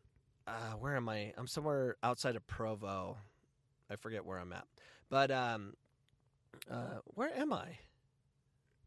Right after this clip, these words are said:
It's raining and snowing at the same time, and I can't remember where we're at. So, some for-, American Fork. So I'm in American Fork, Utah,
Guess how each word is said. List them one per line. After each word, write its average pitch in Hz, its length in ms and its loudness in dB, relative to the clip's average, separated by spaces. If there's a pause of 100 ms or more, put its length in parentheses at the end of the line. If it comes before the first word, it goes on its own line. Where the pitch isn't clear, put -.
(120)
It's 139 200 -2
raining 156 540 4
and 170 200 2
snowing 113 360 0
at 107 120 -4
the 127 80 -10
same 107 340 -4
time, 107 460 -6 (480)
and 113 100 -6
I 113 40 -2
can't - 220 -4
remember 113 460 -2
where 104 320 -2
we're 101 220 -4
at. - 280 -6 (960)
So, 98 440 -8 (500)
some 101 380 -6
for-, 117 160 -6
American 214 340 8
Fork. 262 360 6 (340)
So 160 180 10
I'm 175 100 8
in 165 120 8
American 185 400 6
Fork, 185 340 4
Utah, 143 560 0